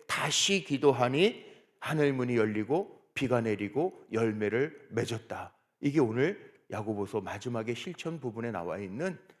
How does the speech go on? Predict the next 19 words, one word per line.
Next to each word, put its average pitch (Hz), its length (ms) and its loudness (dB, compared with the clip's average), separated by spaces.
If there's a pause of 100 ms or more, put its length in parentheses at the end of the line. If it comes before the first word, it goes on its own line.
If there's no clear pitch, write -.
(140)
기도에 123 380 0
대한 123 360 0 (340)
약속이잖아요. - 880 -6 (420)
예. 95 120 -12 (400)
그러니까 107 540 2 (400)
결국은 107 600 2 (200)
우리는 113 440 -2 (280)
기도하면서 127 640 0
살아야 117 380 0
되겠다라고 107 680 2
하는 107 200 0
마음을 101 560 2 (300)
가지라는 110 580 0
거죠. 101 460 -6 (500)
기도의 143 320 8
응답이 131 380 4
느리다고 120 560 2
해도요, 113 480 0
하나님은 143 600 0